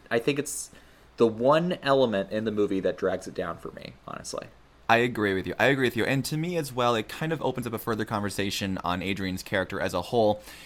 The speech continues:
Speaker 2: It just really, it, it made me
Speaker 1: Mm-hmm.
Speaker 2: see her in a different light, because you go back and you look at some of the earlier scenes too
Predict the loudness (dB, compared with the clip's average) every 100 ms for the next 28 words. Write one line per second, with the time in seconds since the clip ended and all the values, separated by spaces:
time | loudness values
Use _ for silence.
0 | -2 0 0 -2 0 2 2 0 -4 -10
1 | -20 -20 -20 -20 -20 -20 _ -20 -20 -20
2 | -6 -2 -2 -4 -12 -10 -10 -12 -16 -20
3 | -20 -20 -20 -20 -18 -6 -4 -2 -4 -4
4 | -4 -4 -4 -2 -2 -2 -2 -6 -2 2
5 | 6 6 2 -2 -16 -20 -20 -20 -6 -2
6 | 0 0 -2 -2 0 0 0 -2 -6 -4
7 | -2 -2 -2 -8 -4 0 2 2 2 2
8 | 0 -6 -6 -4 -4 -2 -2 0 -2 -2
9 | -2 -2 -4 -4 -2 0 -2